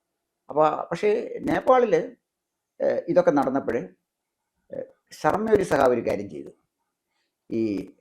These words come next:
രക്ഷാപ്രവർത്തനത്തിൻ്റെ ഭാഗമായിട്ട് അദ്ദേഹം ഇരുപത്തിയാറ് സോഷ്യൽ മീഡിയകൾ ഒറ്റയടിക്ക് അങ്ങ് നിരോധിച്ചു. WhatsApp,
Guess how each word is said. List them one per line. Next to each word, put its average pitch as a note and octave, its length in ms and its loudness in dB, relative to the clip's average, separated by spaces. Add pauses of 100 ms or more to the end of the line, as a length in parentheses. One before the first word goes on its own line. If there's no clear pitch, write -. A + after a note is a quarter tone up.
രക്ഷാപ്രവർത്തനത്തിൻ്റെ D3+ 840 2
ഭാഗമായിട്ട് A#2+ 520 -2
അദ്ദേഹം A2 240 -6
ഇരുപത്തിയാറ് C3 580 -4 (320)
സോഷ്യൽ D#3 340 -4
മീഡിയകൾ A2+ 340 0
ഒറ്റയടിക്ക് F#2+ 400 -6
അങ്ങ് F#2 140 -10
നിരോധിച്ചു. E2 400 -20 (420)
WhatsApp, - 400 -8